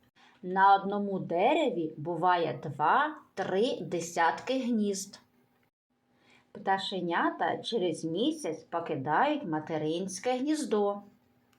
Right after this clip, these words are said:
Граки всеїдні птахи. Завдають значної шкоди полям,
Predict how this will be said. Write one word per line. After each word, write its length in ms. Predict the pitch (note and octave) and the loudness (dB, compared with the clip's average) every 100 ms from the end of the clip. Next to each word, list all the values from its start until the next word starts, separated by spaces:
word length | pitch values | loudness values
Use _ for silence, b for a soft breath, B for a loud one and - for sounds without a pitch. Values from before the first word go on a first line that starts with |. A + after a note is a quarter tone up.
| _ _ - | _ _ -8
Граки 760 | F3+ G3+ G3 F#3+ - C4 G4+ - - - | -2 2 4 4 2 2 2 -2 -14 -12
всеїдні 920 | - G#3+ F#3 E3 G3+ F4 D4+ F#3+ E3+ | -6 -2 0 0 0 0 0 -2 -4
птахи. 840 | - - D4 - - A3+ G#3+ G#3 - _ _ _ _ _ _ _ _ _ b b b - | -6 0 0 0 0 2 2 -4 -12 _ _ _ _ _ _ _ _ _ b b b -10
Завдають 1000 | D#3+ F#3 F#3 F#3 F3+ D3+ G3+ D#4 - - | -2 0 0 2 0 2 2 2 -2 -6
значної 800 | F#3 F#3 F3+ F3+ G#3+ G#3 G3 F3 | -4 0 0 -2 -4 -2 0 -2
шкоди 640 | - - - B3+ G#3+ F3+ G3 | -6 -4 2 2 2 0 0
полям, 600 | A#3 G#3 F3+ E3+ - | 2 6 6 4 0